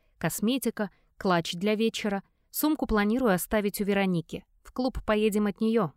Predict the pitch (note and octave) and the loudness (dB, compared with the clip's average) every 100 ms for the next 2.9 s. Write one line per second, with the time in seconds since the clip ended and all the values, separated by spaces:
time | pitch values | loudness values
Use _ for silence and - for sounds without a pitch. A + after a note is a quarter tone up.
0 | _ - C4 A3+ F#3 G3 F3 F3 E3+ D#3+ | _ -2 0 0 0 0 0 0 0 -2
1 | D#3+ E3 C#3+ - - _ _ _ _ _ | -2 -2 -2 -8 -14 _ _ _ _ _
2 | _ - B3 - D4+ G3+ E3 D3 - | _ 0 0 2 2 2 0 -2 -8